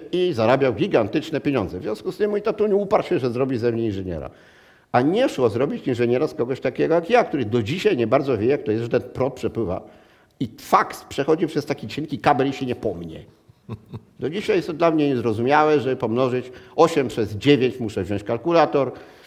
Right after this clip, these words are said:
Także materiał ze mnie na inżyniera był żaden, a, i do dzisiaj tak zostało.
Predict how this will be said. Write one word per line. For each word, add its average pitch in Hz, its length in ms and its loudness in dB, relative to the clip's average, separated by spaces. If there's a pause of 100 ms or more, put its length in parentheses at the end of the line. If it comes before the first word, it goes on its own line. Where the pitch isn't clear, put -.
(640)
Także 151 320 2
materiał 185 500 4
ze 165 180 2
mnie 165 240 4
na 151 80 2
inżyniera 143 480 2
był 107 180 -4
żaden, 143 720 2 (160)
a, 123 480 6 (680)
i 165 80 -6
do 151 120 2
dzisiaj 123 300 -2
tak 90 180 -4
zostało. - 420 -12